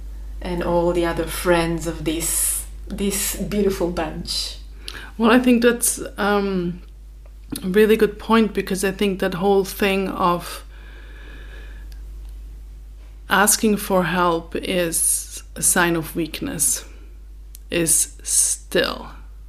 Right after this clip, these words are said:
Speaker 2: very much ingrained in our society. Because then the voice comes,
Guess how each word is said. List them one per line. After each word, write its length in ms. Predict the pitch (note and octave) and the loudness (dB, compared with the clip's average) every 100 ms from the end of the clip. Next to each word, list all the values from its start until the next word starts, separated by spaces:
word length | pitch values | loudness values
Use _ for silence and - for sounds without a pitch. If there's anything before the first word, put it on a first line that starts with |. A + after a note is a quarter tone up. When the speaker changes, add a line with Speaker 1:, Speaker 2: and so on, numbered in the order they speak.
| - E3+ | -14 -10
Speaker 2:
very 520 | D#3+ E3+ D3 - - | 0 2 2 0 -2
much 560 | - - - - - - | -2 -2 0 0 0 0
ingrained 540 | E3+ D#3 D#3 C#3 C#3 | -2 0 0 2 0
in 140 | D3+ D3 | -2 -4
our 140 | C#3+ | -4
society. 800 | - - - D3 D3 - - - - - - - - - - - - - - - - - - - | -6 -4 -4 -4 -6 -8 -10 -12 -14 -14 -14 -12 -12 -12 -12 -12 -12 -12 -12 -12 -12 -12 -12 -4
Because 500 | - F3+ E3 F3 - | 2 2 4 4 4
then 720 | - E3 E3 D#3+ D#3+ D#3+ D#3 D3+ - - - - | 2 4 4 4 2 0 -6 -10 -14 -16 -16 -6
the 100 | E3 | -4
voice 340 | D#3 E3 D#3+ | 2 0 0
comes, 1000 | - - D#3+ D#3 D#3 D#3 - - - - | -4 -2 -2 0 -2 -2 -2 -2 -4 -8